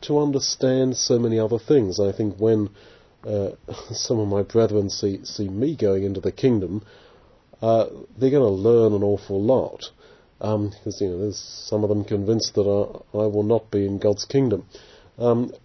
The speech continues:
uh, and so it is for our learning and for our education, it seems to me. And so out of that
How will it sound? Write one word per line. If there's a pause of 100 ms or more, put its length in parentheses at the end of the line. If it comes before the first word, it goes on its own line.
(380)
uh,
and
so (640)
it
is
for
our
learning
and
for
our (340)
education, (200)
it
seems
to
me. (1800)
And
so (280)
out
of
that